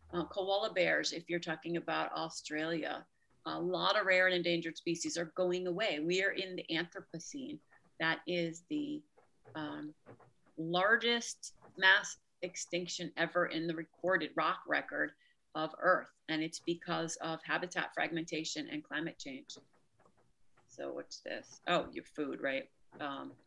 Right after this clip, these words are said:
so some of your favorite food, if you like lobsters, they're going up to, um, the Atlantic provinces now. You're not gonna have Ma-, uh, Gulf lobsters, not gonna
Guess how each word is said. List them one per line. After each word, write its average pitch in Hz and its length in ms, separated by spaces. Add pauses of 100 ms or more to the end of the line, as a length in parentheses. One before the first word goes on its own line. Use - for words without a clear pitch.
(420)
so 180 300
some 214 240
of 220 60
your 214 120
favorite 208 360
food, 247 240
if 175 120
you 185 120
like 185 200
lobsters, 190 680
they're 156 180
going 175 320
up 190 220 (140)
to, 190 580
um, 165 480 (120)
the 175 80
Atlantic 170 400
provinces 180 560
now. 135 240
You're 139 80
not 151 220
gonna 175 160
have 170 220
Ma-, 165 220
uh, 156 300
Gulf 196 260
lobsters, 214 560
not 170 200
gonna 170 160